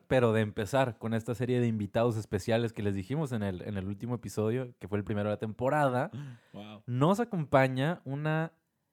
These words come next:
Speaker 1: gran, gran persona, gran amiga,
Speaker 2: Gracias.
Speaker 1: eh, licenciada en psicología, tal vez alguna
Speaker 2: Buena
Speaker 1: maestría,
Speaker 2: carrera.
Speaker 1: no sabemos, en algún
Speaker 2: <laughs>
Speaker 1: momento puede que,
Speaker 2: Incertidumbre.
Speaker 1: que haya por
Speaker 2: Se
Speaker 1: ahí.
Speaker 2: ve con cara de ya maestra, ¿eh?
Speaker 1: La psicóloga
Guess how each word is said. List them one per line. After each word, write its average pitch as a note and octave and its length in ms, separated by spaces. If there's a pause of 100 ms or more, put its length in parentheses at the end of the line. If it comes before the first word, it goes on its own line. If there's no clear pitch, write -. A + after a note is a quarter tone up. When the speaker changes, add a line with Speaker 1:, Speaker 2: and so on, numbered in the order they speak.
(140)
Speaker 1:
gran, B2 640 (540)
gran C#3+ 420
persona, A2 600
gran D3+ 360
amiga, A2+ 540 (340)
Speaker 2:
Gracias. - 0
Speaker 1:
eh, G2 920 (200)
licenciada A2 640
en F3 100
psicología, A#2+ 960 (1120)
tal C#3 200
vez D3 200
alguna C#3 240
Speaker 2:
Buena B2+ 60
Speaker 1:
maestría, A#2 500
Speaker 2:
carrera. G2 260
Speaker 1:
no A#2+ 160
sabemos, B2+ 580
en A#2+ 180
algún A2 200
Speaker 2:
<laughs> C3+ 80
Speaker 1:
momento B2+ 500
puede A#2+ 240
que, G2+ 40
Speaker 2:
Incertidumbre. G#2 440
Speaker 1:
que G#2+ 60
haya A2 180
por A2+ 140
Speaker 2:
Se G2+ 60
Speaker 1:
ahí. G#2 60
Speaker 2:
ve A#2 200
con G#2 160
cara A2+ 240
de F2 220
ya F2+ 180
maestra, F2+ 480
¿eh? G2 80
Speaker 1:
La G2+ 260
psicóloga B2 1200